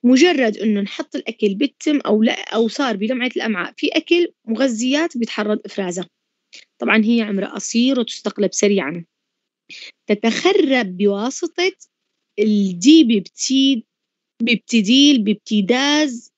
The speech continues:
أربعة، فلذلك إنه أنا هدول مركبات الإنكريتين بدي إياهم، بدي شي يحرض على إفرازهم أو شي يشبههم، وما بدي حدا يخربهم. فلذلك في عنا هلأ دوين،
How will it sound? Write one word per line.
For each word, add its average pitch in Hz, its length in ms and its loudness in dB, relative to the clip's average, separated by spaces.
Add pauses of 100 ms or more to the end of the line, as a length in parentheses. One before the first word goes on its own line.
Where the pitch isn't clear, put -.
أربعة، 170 300 -4 (600)
فلذلك 269 560 2 (120)
إنه 196 260 -4
أنا 311 300 0 (100)
هدول 233 440 0
مركبات 220 480 -2
الإنكريتين 233 760 0
بدي 196 240 0
إياهم، 175 260 2
بدي 196 380 -6
شي 254 260 0
يحرض 226 420 -2
على 196 200 -4
إفرازهم 285 540 -2 (500)
أو 196 100 2
شي 233 300 2
يشبههم، 302 540 -2 (540)
وما 240 200 2
بدي 269 260 0
حدا 294 240 2
يخربهم. 220 600 0 (320)
فلذلك 202 360 -2
في 240 120 -4
عنا 233 240 0
هلأ 277 280 0
دوين، 277 500 0